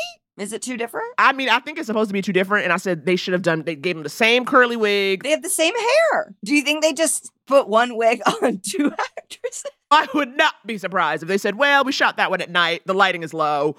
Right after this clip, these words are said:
Speaker 2: We can maybe put you in the daytime, give you a sun and shake it up." I don't know.
Speaker 1: Okay. So they're going to a baptism. Now, Naomi was surprised because she thought it was gonna be an infant or a toddler, but it's a full-grown man. Now,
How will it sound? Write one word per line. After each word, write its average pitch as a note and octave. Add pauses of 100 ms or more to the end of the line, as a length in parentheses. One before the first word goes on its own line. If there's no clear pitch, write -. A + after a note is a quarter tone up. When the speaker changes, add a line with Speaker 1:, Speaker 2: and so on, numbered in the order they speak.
(120)
Speaker 2:
We A#3+
can B3+
maybe A3+
put A#3+
you G3+
in F#3
the F#3
daytime, D#3 (260)
give E3+
you F3
a F3
sun C#3+
and C#3+
shake C#3
it D3
up." - (260)
I A3+
don't A#4+ (120)
know. - (120)
Speaker 1:
Okay. - (340)
So A#3
they're A3
going C#4
to F4
a D4
baptism. E3
Now, G#3+
Naomi B3 (320)
was B3+
surprised E3+ (600)
because A3+
she G#4+
thought G4
it A#3
was G3+
gonna G#3
be G3
an F3+
infant A3
or F#3+
a F3+
toddler, E3+ (100)
but A3
it's G#3+
a G3+ (160)
full-grown G#3
man. D#3 (300)
Now, A3+